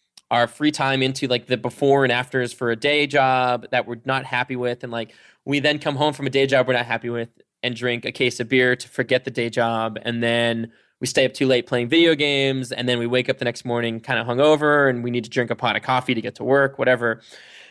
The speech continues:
It's like, it's, the system is broken. Like, we're trying to fix these things, and we're trying to operate within this matrix,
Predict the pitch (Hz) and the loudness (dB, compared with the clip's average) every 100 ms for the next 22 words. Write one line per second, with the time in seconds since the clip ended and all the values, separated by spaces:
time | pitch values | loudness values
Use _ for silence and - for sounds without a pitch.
0 | _ _ 143 170 160 - 151 - - 151 | _ _ -2 0 0 0 -4 -4 -4 -2
1 | - 226 220 - 135 123 - 120 113 123 | 0 0 0 0 0 0 -2 0 0 -2
2 | - - - - 135 - 170 180 147 - | -10 -14 -20 -10 -8 -4 0 0 0 -2
3 | 175 - 127 - 165 135 120 117 165 143 | -4 -4 -2 0 2 2 0 0 0 0
4 | 123 135 135 123 123 139 120 - 143 151 | 0 0 0 0 -2 -2 -2 0 -2 0
5 | 113 - - | -4 -6 -12